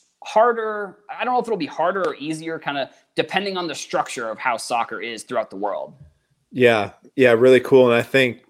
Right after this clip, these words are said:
Speaker 2: that what you just said makes me think people that really know soccer, and if they're not in the card game, they could come in and destroy it if they knew the card game, because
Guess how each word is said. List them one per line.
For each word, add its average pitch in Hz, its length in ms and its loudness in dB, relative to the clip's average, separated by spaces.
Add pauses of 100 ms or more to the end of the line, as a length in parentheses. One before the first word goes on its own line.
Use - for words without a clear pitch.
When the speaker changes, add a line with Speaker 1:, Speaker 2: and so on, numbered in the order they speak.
(120)
Speaker 2:
that 113 460 2
what 120 180 -2
you 120 160 -2
just 113 240 0
said 113 220 2
makes 113 260 -2
me 117 120 -2
think 113 360 0
people 127 320 2
that 117 220 4
really 110 320 4
know 113 160 2
soccer, 113 640 0 (260)
and 113 140 -2
if 110 60 -6
they're 113 120 2
not 107 220 0
in 117 80 -2
the 117 80 -2
card 117 320 2
game, 120 160 2
they 113 140 2
could 113 180 -6
come 110 220 -4
in 113 60 0
and 107 180 0
destroy 101 560 4
it 87 140 -4
if 101 180 -4
they 104 140 4
knew 101 180 -2
the 95 100 -4
card 98 320 -2
game, 92 320 -4
because 104 460 0